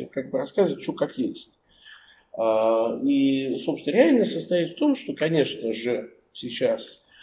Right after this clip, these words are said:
от-, отстранение при-, от преподавания по причине отсутствия справки о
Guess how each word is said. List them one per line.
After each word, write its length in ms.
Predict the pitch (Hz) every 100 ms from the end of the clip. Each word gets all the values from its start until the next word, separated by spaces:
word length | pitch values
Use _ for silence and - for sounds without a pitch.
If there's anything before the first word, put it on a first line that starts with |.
| - -
от-, 220 | 131 - - -
отстранение 800 | - - 131 139 151 135 113 110
при-, 320 | - 113 -
от 180 | 117 -
преподавания 1080 | 123 127 131 139 135 117 110 110 92 85 - _ _
по 180 | 135 131
причине 600 | 117 120 120 139 120 113
отсутствия 1120 | 120 - 131 - - 104 113 110 104 101 87
справки 760 | - - 120 113 113 - - - - _
о 540 | 117 113 110 107 107